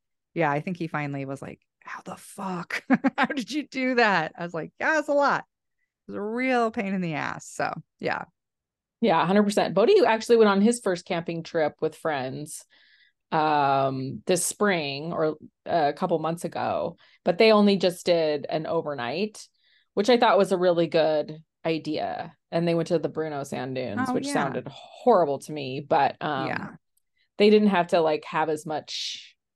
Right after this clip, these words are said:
Speaker 2: coordination with food and everything. But what, the part of it that I was surprised about was they, uh, there was a couple of girls on the trip, and one of 'em, like, l-, like,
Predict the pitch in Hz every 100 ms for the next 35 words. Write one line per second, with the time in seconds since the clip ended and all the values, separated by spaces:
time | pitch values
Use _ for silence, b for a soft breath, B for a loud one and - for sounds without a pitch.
0 | - - 175 160 143 147 151 147 - 160
1 | 143 131 135 135 127 - 95 123 - 175
2 | 180 185 175 - 208 226 185 160 180 -
3 | 185 269 226 220 208 165 170 165 143 127
4 | 175 165 143 - 180 165 156 - _ _
5 | _ _ _ _ _ _ _ 175 147 110
6 | 82 - _ _ _ _ _ - - 180
7 | 180 175 175 185 170 156 151 294 302 185
8 | 170 160 156 - 151 147 165 - 185 180
9 | 170 185 233 233 170 165 156 156 156 175
10 | 165 139 - _ _ _ _ _ _ _
11 | - 185 170 170 - - 175 156 156